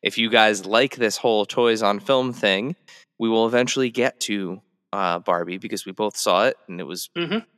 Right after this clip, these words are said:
Speaker 2: It
Speaker 1: was
Speaker 2: was
Speaker 1: fan-
Speaker 2: fantastic.
Speaker 1: fantastic. But, um, we were thinking about how to kind of reboot this idea of, of doing toys on film. Those of you, uh,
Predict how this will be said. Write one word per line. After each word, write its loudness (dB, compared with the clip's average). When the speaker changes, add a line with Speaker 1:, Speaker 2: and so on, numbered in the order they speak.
Speaker 2:
It -10
Speaker 1:
was 0
Speaker 2:
was -2
Speaker 1:
fan- 0
Speaker 2:
fantastic. 0
Speaker 1:
fantastic. -4
But, 8
um, 4
we 2
were 4
thinking 0
about 4
how 2
to 2
kind -4
of 0
reboot 0
this -2
idea 4
of, 2
of -4
doing -2
toys -2
on 0
film. 0
Those 0
of -4
you, 2
uh, 2